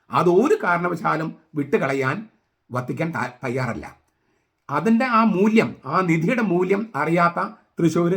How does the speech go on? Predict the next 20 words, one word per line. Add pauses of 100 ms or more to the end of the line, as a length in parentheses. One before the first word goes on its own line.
(140)
ഇരിങ്ങാലക്കുട,
എറണാകുളം (300)
രൂപതയിലെ
വൈദികരും
ജനങ്ങളും (400)
അവരതിലേക്ക്
വരണം
എന്നുള്ളതാണ് (320)
വത്തിക്കാൻ്റെ
ആഗ്രഹം. (520)
കാരണം (440)
ഞാൻ
പറഞ്ഞല്ലോ,
ഇത്രയും
വലിയ (140)
നിധി, (500)
ഇതുപോലത്തെ
ഒരു, (180)
ഒരു (140)
ലിറ്റർജി